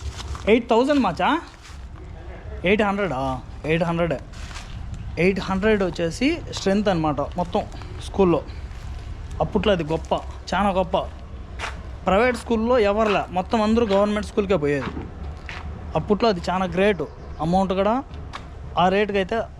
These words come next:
హైయెస్ట్, నాకు కూడా గుర్తులేదు. దాని తర్వాత వచ్చేసి ఇప్పుడు పాతది ఆఫీస్ రూమ్ చూసినాం కదా, ఇది వచ్చేసి కొత్తది అనమాట.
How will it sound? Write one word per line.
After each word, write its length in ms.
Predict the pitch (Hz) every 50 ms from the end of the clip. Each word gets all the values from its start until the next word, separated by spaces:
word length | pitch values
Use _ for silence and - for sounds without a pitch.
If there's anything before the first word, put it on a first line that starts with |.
| - - -
హైయెస్ట్, 420 | - 170 175 190 190 - - - 151 165 254 - - - - - - - - - - - - - - - - - - - - - - -
నాకు 140 | 160 160 160
కూడా 100 | 175 165 143 151
గుర్తులేదు. 400 | 143 143 170 160 151 139 135 185 254 - - - - - - - - - - - - - - - - - - - - - - - - - - - - - - - - - - - - - - - - - - - - - - - - - - - - - - - - - - - - - - - - - - - _ _ _ - - 147 151 151 156 139 127 117 113 - - - - 131 143 - - 131 - - - - - - - - - -
దాని 160 | 165 156 151 147 151
తర్వాత 220 | 160 160 175 165 170 156
వచ్చేసి 340 | - 151 143 139 - 196 240 294 - - - - - 185
ఇప్పుడు 220 | 151 - 180 190 208 220 214 190 185 170 156 151 139 - -
పాతది 320 | 160 170 196 185 208 175 151 151 165
ఆఫీస్ 220 | 170 180 190 - 180
రూమ్ 140 | 170 156 143 131 139
చూసినాం 260 | 139 - - 139 123 120
కదా, 120 | 120 143 208 269 - - - - - - - - -
ఇది 100 | 147 143 151
వచ్చేసి 240 | 151 - 202 196 - -
కొత్తది 240 | 170 - 185 170 151 127
అనమాట. 240 | 120 113 110 110